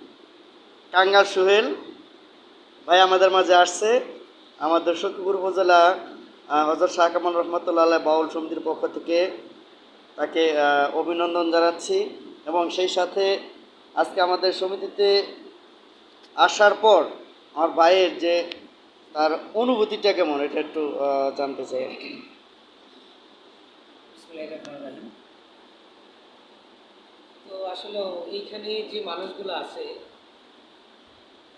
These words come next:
Speaker 2: আমার মনে হয় আমার মাথার তাজ। যে গুণী মানুষগুলো আছে, যারা মানুষকে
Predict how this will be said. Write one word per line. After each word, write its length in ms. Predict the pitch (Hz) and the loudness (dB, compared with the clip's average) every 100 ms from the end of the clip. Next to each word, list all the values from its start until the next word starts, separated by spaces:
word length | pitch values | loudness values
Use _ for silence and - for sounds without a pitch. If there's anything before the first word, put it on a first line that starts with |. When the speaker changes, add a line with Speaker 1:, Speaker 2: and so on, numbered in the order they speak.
| - | -20
Speaker 2:
আমার 220 | 160 180 | -14 -12
মনে 180 | 196 202 | -10 -10
হয় 160 | 185 | -10
আমার 240 | 190 165 165 | -10 -10 -10
মাথার 260 | 165 160 151 - | -10 -12 -14 -14
তাজ। 320 | 147 - - - - _ _ _ _ _ - _ _ _ _ - - | -16 -16 -20 -20 -20 _ _ _ _ _ -20 _ _ _ _ -20 -16
যে 100 | 185 | -16
গুণী 380 | 185 202 233 | -12 -6 -4
মানুষগুলো 540 | 240 185 202 208 208 185 | -4 -4 -6 -8 -6 -6
আছে, 380 | 151 - - - - _ _ _ _ _ _ _ _ - | -6 -10 -16 -20 -20 _ _ _ _ _ _ _ _ -12
যারা 240 | 170 185 | -8 -8
মানুষকে 760 | 175 175 202 - 208 190 185 | -8 -8 -10 -10 -8 -8 -8